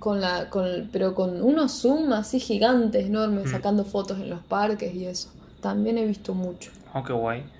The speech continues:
Speaker 1: Mm.
Speaker 2: Yo aquí, eh, cuando me voy con la bici y tal, eh, lo de pescar y eso,
Speaker 1: Ah,
Speaker 2: al
Speaker 1: también.
Speaker 2: río que tenemos aquí más o menos cerca.
Speaker 1: Me gusta porque ponen, no sé si hay por ahí donde estás vos, eh, donde vas vos,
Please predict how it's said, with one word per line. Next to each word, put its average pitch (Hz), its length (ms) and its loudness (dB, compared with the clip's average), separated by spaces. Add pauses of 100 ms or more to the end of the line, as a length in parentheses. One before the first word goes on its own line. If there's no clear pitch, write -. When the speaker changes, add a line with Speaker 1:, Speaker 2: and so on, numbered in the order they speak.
(240)
Speaker 1:
Mm. - 500 -6
Speaker 2:
Yo 139 120 6
aquí, 170 440 2
eh, 123 380 -4
cuando 113 180 -4
me 113 120 -4
voy 123 100 0
con 131 120 -4
la 123 100 -2
bici 139 220 -4
y - 40 -6
tal, 156 340 2
eh, 120 380 -2 (120)
lo 123 200 4
de 117 140 0
pescar 151 500 2
y 143 60 2
eso, 143 380 -2 (120)
Speaker 1:
Ah, 190 300 -4
Speaker 2:
al 123 140 -4
Speaker 1:
también. - 20 -6
Speaker 2:
río 131 320 0
que 123 100 -4
tenemos 123 320 -6
aquí 120 160 -10
más 120 120 -6
o 120 40 -10
menos 120 240 -8
cerca. 135 460 -2 (600)
Speaker 1:
Me 220 80 0
gusta 240 200 2
porque 202 240 4
ponen, 196 640 2
no 185 100 0
sé 202 120 2
si 220 220 4
hay 180 340 2
por 175 180 0
ahí 180 140 4
donde 185 220 2
estás 185 220 -2
vos, 190 560 4
eh, - 500 -4
donde 180 260 4
vas 196 200 6
vos, 208 380 6